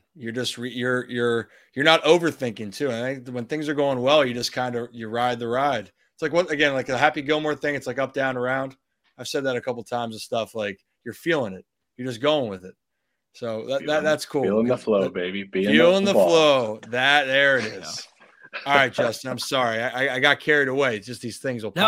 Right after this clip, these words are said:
Speaker 1: pop in. But
Speaker 3: No, it's, it's great stuff there. I, I had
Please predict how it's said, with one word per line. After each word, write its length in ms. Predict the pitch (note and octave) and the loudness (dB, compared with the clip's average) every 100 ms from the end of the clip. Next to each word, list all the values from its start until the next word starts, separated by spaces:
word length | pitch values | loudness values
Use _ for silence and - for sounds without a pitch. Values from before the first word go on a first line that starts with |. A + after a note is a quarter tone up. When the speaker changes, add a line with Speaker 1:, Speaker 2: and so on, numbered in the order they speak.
| F#3 | 2
Speaker 1:
pop 100 | - | -2
in. 180 | F#2+ F2 _ _ _ _ _ _ _ - | -10 -14 _ _ _ _ _ _ _ -8
But 100 | A2 | -4
Speaker 3:
No, 140 | E3 | -2
it's, 200 | - - | -2 -4
it's 200 | F#2+ A#2 - _ | -6 -8 -12 _
great 180 | A#2+ E3 | -6 -2
stuff 280 | - D3+ - | -2 -2 -6
there. 140 | B1 F#2+ | -8 -2
I, 100 | A#2+ | 2
I 160 | B2+ | 4
had 80 | D3+ | 4